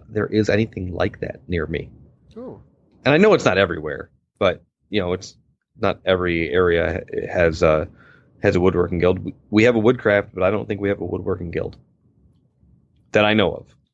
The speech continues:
Speaker 1: like, or, or a collective. There might be something down south in the, and there's a Bowling Green's a town t-, to the south of us, but, um,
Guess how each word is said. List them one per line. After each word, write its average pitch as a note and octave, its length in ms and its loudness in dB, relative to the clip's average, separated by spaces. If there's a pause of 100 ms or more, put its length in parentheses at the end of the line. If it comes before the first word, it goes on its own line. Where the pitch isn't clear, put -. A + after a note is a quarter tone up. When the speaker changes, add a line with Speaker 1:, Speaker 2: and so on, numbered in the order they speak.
(200)
Speaker 1:
like, E2+ 260 -4
or, G2+ 300 4
or F2 300 2
a E2+ 40 -4
collective. F2 640 -2
There A2+ 100 4
might A#2+ 160 2
be G#2 100 0
something F#2 400 -2
down E2 220 0
south F#2 340 0 (440)
in - 240 -8
the, E2 280 -2 (1400)
and F2+ 140 -2
there's E2 140 0
a D#2+ 140 0 (140)
Bowling F2+ 360 4
Green's E2 320 0
a - 240 -4 (380)
town E2 260 -2
t-, - 160 -16
to - 100 -4
the D#2+ 60 -2
south E2 260 0
of D2 80 -8
us, D2+ 160 -6
but, - 220 -4 (600)
um, E2+ 420 0